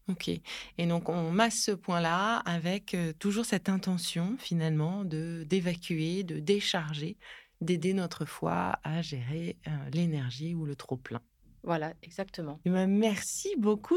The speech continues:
Speaker 1: Julie, pour, euh, ces précieux exercices
Speaker 2: Ben, merci
Speaker 1: qui
Speaker 2: à
Speaker 1: vont
Speaker 2: toi.
Speaker 1: nous accompagner, euh, euh, sur les prochains jours, en ce printemps, euh, qui s'installe de plus en plus pour notre plus grand bonheur. Vous pouvez, euh, retrouver Julie Pestori sur sa chaîne YouTube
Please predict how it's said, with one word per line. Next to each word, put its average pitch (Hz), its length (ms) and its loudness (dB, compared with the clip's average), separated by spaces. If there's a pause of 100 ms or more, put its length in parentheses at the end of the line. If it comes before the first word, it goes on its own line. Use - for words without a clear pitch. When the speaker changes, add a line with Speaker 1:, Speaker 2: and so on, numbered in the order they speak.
Speaker 1:
Julie, 233 440 4
pour, 208 340 -2
euh, 180 420 4 (320)
ces - 220 0
précieux 262 720 0
exercices 185 720 0
Speaker 2:
Ben, 180 100 2
merci 175 220 -2
Speaker 1:
qui 165 40 -2
Speaker 2:
à 160 40 0
Speaker 1:
vont 170 80 2
Speaker 2:
toi. 175 80 2
Speaker 1:
nous 175 140 2
accompagner, 190 840 4
euh, 165 100 6 (420)
euh, 185 120 4
sur 233 200 4
les 208 140 4
prochains 226 460 4
jours, 185 360 0
en 196 100 0
ce - 140 -2
printemps, 180 760 0
euh, 147 80 -2 (100)
qui - 160 -12
s'installe 180 680 0
de 156 120 -2
plus 170 280 -4
en 165 120 0
plus 208 240 -4
pour 160 180 -4
notre 156 300 -4
plus 156 220 -8
grand 185 360 4
bonheur. 190 560 2 (540)
Vous 247 160 4
pouvez, 269 580 4
euh, 190 160 2
retrouver 226 680 2
Julie 208 340 0
Pestori 196 680 -2
sur 339 200 0
sa 269 140 2
chaîne 247 280 4
YouTube 226 600 2